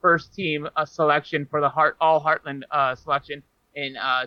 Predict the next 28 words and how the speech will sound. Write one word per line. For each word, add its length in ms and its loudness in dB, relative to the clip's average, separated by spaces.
two 60 -16
thousand 420 0
four 340 -4
and 240 -14
two 80 -8
thousand 380 -6
five 240 0
for 80 -20
their 100 -14
conference. 600 -6
Um, 640 4
moving 260 0
on 160 6
here 160 0
again 260 -2
really 200 -8
quick, 280 -2
Natalie 380 0
Gomez, 580 2
two 80 -12
thousand 400 2
six 280 -14
to 240 -20
two 60 -16
thousand 360 -2
nine 300 -2
women's 280 -16
basketball. 720 -4